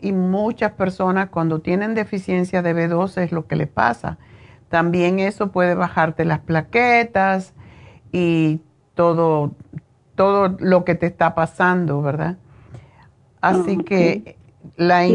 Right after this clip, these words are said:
Speaker 2: oiga,
Speaker 1: inyección
Speaker 2: doctora, pero ¿me recomendaría la B doce, la que es, este, debajo de la
Speaker 1: Inyectada.
Speaker 2: lengua? Porque, oh, ok, la
Speaker 1: Mm.
Speaker 2: inyectada. Y, ajá, porque
Speaker 1: Puedes
Speaker 2: también tengo una debajo de la
Speaker 1: ponértela
Speaker 2: lengua,
Speaker 1: debajo
Speaker 2: ¿verdad?
Speaker 1: de la lengua también, porque la inyecci-, la infusión, o sea,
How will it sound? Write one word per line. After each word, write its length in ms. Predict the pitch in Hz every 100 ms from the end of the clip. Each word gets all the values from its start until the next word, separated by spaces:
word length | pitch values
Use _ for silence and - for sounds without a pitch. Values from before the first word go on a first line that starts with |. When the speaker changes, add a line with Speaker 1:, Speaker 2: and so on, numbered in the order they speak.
| 180
Speaker 2:
oiga, 220 | 240 254
Speaker 1:
inyección 0 |
Speaker 2:
doctora, 320 | 254 214 247
pero 240 | 233 226 -
¿me 160 | 220 214
recomendaría 680 | 220 220 220 220 214 233
la 160 | 254 247
B 120 | 233
doce, 280 | 240 240 240
la 180 | 220 185
que 240 | 214 202
es, 180 | 240 240
este, 520 | - - - 185 - _ _ _ _ 175
debajo 320 | 202 190 226
de 80 | 240
la 20 |
Speaker 1:
Inyectada. 240 | 180 170 160
Speaker 2:
lengua? 220 | 226 277 - -
Porque, 480 | - 214 220 208 - _ _ -
oh, 200 | 220 208
ok, 120 | 196
la 160 | 190 180
Speaker 1:
Mm. 40 |
Speaker 2:
inyectada. 500 | 175 165 - 135 - _
Y, 220 | - 196 - -
ajá, 220 | - 190 -
porque 160 | 214
Speaker 1:
Puedes 220 | 220 240
Speaker 2:
también 120 | 320 302
tengo 100 | 247
una 80 | 285
debajo 260 | 254 254
de 120 | 220 277
la 100 | 226
Speaker 1:
ponértela 60 |
Speaker 2:
lengua, 240 | 220 208 202
Speaker 1:
debajo 140 | 254
Speaker 2:
¿verdad? 120 | 226
Speaker 1:
de 60 | 202
la 100 | 185
lengua 440 | 185 190 196 180
también, 560 | 170 165 175 233 233 170
porque 360 | 175 170 185 170
la 180 | 170
inyecci-, 560 | 170 175 170 - - -
la 180 | 180 170
infusión, 760 | 170 180 175 214 214 226 233 -
o 140 | 170
sea, 360 | 160 202 131